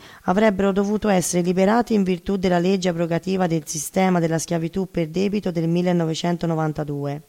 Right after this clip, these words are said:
e i responsabili avrebbero dovuto essere perseguiti a norma di legge. Tuttavia, grazie all'influenza politica ed economica,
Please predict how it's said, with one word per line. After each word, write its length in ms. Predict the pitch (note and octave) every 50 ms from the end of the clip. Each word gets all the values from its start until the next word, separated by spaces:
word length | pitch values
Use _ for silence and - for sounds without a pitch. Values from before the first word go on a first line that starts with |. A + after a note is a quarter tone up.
| _ - -
e 100 | - F3+
i 60 | F3+
responsabili 760 | F#3+ G3+ F3+ - - G3+ G#3 G3 - A3+ A#3+ B3+ A3+ G#3+ G#3+
avrebbero 380 | F#3 F3+ F#3+ F3+ F3 F#3 F#3
dovuto 380 | F3+ F#3 F3+ F3+ F3+ F3 - F#3+
essere 360 | F3+ E3+ D#3+ - - D#3 E3
perseguiti 560 | - F3 E3+ D#3+ - F#3+ F#3 F#3+ A3 G#3+ -
a 60 | G#3
norma 280 | G3 F#3 F3+ F3 F3 E3
di 120 | D#3+ D#3
legge. 500 | D3 C#3+ C#3 C#3+ C#3 C#3 C#3+ D3 C#3+ D#3+ - _ _ _ _ _ _ _
Tuttavia, 600 | - F3+ E3+ - G3+ G3 G3+ A#3 B3 B3+ B3+ B3 A#3+
grazie 360 | G#3 F#3+ G3 G3+ G3 - -
all'influenza 680 | F3 E3+ F3 F3 E3+ - E3 E3+ F3+ G3 G3 - F#3 -
politica 480 | - E3 D#3+ F3+ G3 F3+ F#3+ - E3+
ed 80 | E3 D#3+
economica, 680 | D#3+ D3 D#3+ D#3 D3+ D3 C#3+ D3 D#3+ D#3+ - G3 G3+